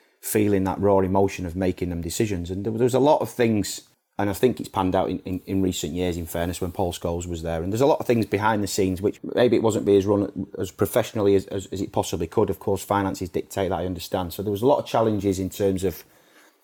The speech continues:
of keeping that chemistry and stuff within the team, which I, f-, again, think is, is really important. So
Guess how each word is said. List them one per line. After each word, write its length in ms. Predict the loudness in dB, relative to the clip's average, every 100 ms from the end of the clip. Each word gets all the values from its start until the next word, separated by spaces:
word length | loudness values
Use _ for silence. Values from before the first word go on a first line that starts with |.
| _ _ -20 -20 -10
of 140 | -8 0
keeping 320 | 0 2 0
that 180 | 0 0
chemistry 400 | 0 0 2 2
and 100 | 2
stuff 240 | -2 0
within 200 | 2 2
the 60 | 0
team, 280 | 0 2
which 180 | 2 -2
I, 100 | -4
f-, 120 | -4 -8
again, 260 | -4 -4 -2
think 240 | -4 -6
is, 160 | -8 -8
is 120 | -6
really 280 | 0 2 2
important. 420 | 0 0 0 0
So 260 | 0 0 0